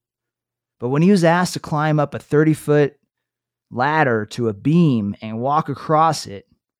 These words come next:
he bawled. He fell apart. Thirty feet up in the air. He thought he would die. He was so scared.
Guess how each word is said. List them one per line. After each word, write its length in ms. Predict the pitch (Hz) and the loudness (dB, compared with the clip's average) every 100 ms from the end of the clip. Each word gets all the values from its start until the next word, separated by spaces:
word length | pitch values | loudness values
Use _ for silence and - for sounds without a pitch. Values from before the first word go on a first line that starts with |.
| _ _ _ _ _ _ | _ _ _ _ _ _
he 200 | - 151 | -6 -4
bawled. 640 | 147 127 143 127 85 - _ _ | -2 4 6 6 4 -8 _ _
He 140 | - | -10
fell 340 | 131 - 156 143 | -8 2 6 6
apart. 480 | 117 - 120 104 - _ _ _ _ _ _ _ _ _ | 2 -2 -4 -6 -12 _ _ _ _ _ _ _ _ _
Thirty 440 | - 170 185 190 | 0 6 6 6
feet 280 | - 165 156 | 0 -2 2
up 180 | 147 143 | 2 2
in 100 | 131 | -2
the 160 | 123 | 0
air. 300 | 127 113 92 - _ _ _ _ _ _ _ _ _ _ _ _ _ - | 0 -2 -8 -18 _ _ _ _ _ _ _ _ _ _ _ _ _ -10
He 120 | 143 | -4
thought 260 | 151 143 | 2 2
he 60 | 131 | 2
would 240 | 120 107 | -2 -6
die. 560 | - 123 156 139 95 - | -6 -2 0 0 -4 -16
He 160 | _ 127 | _ -10
was 140 | 113 | -8
so 180 | 107 110 | -8 -8
scared. 460 | 101 - 107 - | -10 -14 -16 -20